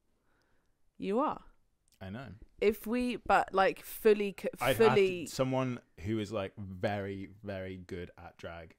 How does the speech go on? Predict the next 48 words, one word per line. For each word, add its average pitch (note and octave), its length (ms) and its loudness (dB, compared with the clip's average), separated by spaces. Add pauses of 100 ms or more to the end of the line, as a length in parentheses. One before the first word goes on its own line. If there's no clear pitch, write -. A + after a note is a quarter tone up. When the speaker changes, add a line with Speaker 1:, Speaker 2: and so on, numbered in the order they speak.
Speaker 1:
Yeah. F#3 240 0 (120)
Speaker 2:
would G#2+ 140 -2
have G2+ 240 -6
to F#2+ 100 -12
do E2+ 180 -12
it D#2+ 200 -16 (220)
Speaker 1:
Yeah, G3+ 260 4
I E3+ 80 6
Speaker 2:
for G3+ 60 6
Speaker 1:
don't A#3 120 4
Speaker 2:
me. - 20 4
Speaker 1:
want G#3+ 140 2
any G3+ 200 -2
rough F#3+ 440 2
sh-, - 240 -10
shit. - 520 -4
Speaker 2:
No. F2 300 -10 (380)
Speaker 1:
It F#3+ 180 2
needs F#3+ 460 -2
to F#3 100 -4
be D#3+ 520 -4 (260)
Speaker 2:
Polished. F2+ 560 -10
Speaker 1:
drag G3+ 440 4
can G#3+ 180 -6
either F#3+ 300 -2
look, F3 460 0
"Ooh, D#4 440 -2
uh," B3+ 280 -2 (280)
Speaker 2:
Mm. F3 160 -12
Speaker 1:
or, F#3 720 2
"Ah." F#3 200 -6 (580)
Speaker 2:
Yeah. E2 220 -10 (240)
Don't C#3+ 140 6
get D3 60 4
me C#3+ 60 2
wrong, B2 180 2
I A#2+ 140 4
think B2+ 240 -4
I B2 80 -4
could G#2+ 180 -8
be G2+ 140 -2
a G2 60 -2
great G2 440 -4
campy G2+ 340 -8
queen, G#2 440 -8 (540)
but F#2+ 160 -2
I F#2+ 120 -4
want, F#2+ 380 -6